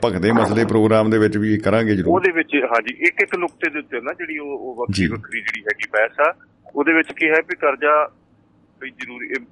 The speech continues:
Speaker 2: ਵੈਸੇ ਮੇਰਾ ਇਹ ਫੇਵਰਿਟ ਸਬਜੈਕਟ ਆ। ਹੂੰ?
Speaker 1: ਜੀ, ਜੀ, ਜੀ, ਜੀ।
Speaker 2: ਕਿਉਂਕਿ
Speaker 1: ਕਿਆ ਬਾਤ ਆ।
Speaker 2: ਅਰਥ ਸ਼ਾਸਤਰ,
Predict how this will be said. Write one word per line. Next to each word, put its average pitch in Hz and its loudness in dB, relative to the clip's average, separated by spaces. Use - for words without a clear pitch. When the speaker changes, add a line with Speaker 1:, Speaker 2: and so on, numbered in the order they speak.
Speaker 2:
ਵੈਸੇ 135 0
ਮੇਰਾ 156 2
ਇਹ 165 0
ਫੇਵਰਿਟ 131 -8
ਸਬਜੈਕਟ 123 -6
ਆ। 131 -4
ਹੂੰ? 160 -18
Speaker 1:
ਜੀ, 120 4
ਜੀ, 113 2
ਜੀ, 95 -2
ਜੀ। 90 -8
Speaker 2:
ਕਿਉਂਕਿ - -4
Speaker 1:
ਕਿਆ - 4
ਬਾਤ 156 0
ਆ। 143 2
Speaker 2:
ਅਰਥ - -4
ਸ਼ਾਸਤਰ, - -6